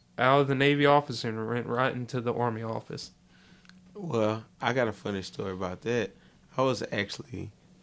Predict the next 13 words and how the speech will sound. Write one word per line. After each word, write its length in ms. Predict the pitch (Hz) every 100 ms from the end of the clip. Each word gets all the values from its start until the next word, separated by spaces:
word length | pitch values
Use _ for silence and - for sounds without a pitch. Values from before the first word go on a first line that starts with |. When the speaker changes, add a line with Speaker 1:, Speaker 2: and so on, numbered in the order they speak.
| -
Speaker 2:
accepted 540 | - - 117 120 - 104
into 320 | 101 101 -
the 180 | 98 98
Naval 540 | 92 98 113 120 98 101
Academy 580 | - - - - 104 - - - - - - - - - - -
as 180 | 101
a 80 | 98
transfer 600 | - 107 107 104 - 92
out 180 | 95 95
of 280 | 98 104 -
Northwestern. 720 | 110 104 - 101 104 - - - - - _ - _ _ - - - - - - - -
And 500 | - 208 202 98 98
Speaker 1:
Damn. 120 | 143